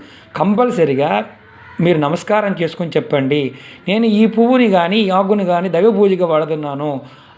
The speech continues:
నన్ను కరుణించి కటాక్షించి నాకు మంచి చెయ్యి." ఎందుకంటే ఇలా అనుకోకపోవడం వల్ల ఏమవుతుందంటే చెట్లు నుంచి మనకు శాపాలు వస్తాయి. ఆ శాపం వల్ల మళ్ళీ మళ్ళీ మనం తప్పులు చేసి, ఆ తప్పుల్లో, అంటే చెట్టు ఆకు గిల్లడం కూడా శాస్త్రం,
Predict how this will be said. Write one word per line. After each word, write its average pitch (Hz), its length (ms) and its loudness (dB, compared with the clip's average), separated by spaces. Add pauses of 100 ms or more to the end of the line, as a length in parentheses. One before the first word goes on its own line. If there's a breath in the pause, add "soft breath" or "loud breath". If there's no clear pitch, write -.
(280 loud breath)
నన్ను 220 260 2
కరుణించి 208 460 0
కటాక్షించి 196 560 0
నాకు 170 240 -2
మంచి 170 320 -8
చెయ్యి." 143 400 -2 (240 loud breath)
ఎందుకంటే 185 680 0 (340 loud breath)
ఇలా 196 160 2
అనుకోకపోవడం 208 640 0
వల్ల 180 160 -2
ఏమవుతుందంటే 170 960 -4
చెట్లు 220 280 -2
నుంచి 214 280 -2
మనకు 175 240 -4
శాపాలు 156 460 -2
వస్తాయి. 135 640 -4 (240 loud breath)
ఆ 156 100 2
శాపం 190 360 0
వల్ల 202 200 0
మళ్ళీ 185 380 -2
మళ్ళీ 185 300 -2
మనం 190 280 0 (840 soft breath)
తప్పులు 214 380 -2
చేసి, 208 320 0
ఆ 180 140 0
తప్పుల్లో, 185 580 -4 (100)
అంటే 202 160 0
చెట్టు 202 300 -6
ఆకు 226 280 -2
గిల్లడం 190 380 0
కూడా 160 240 -2
శాస్త్రం, 170 540 -4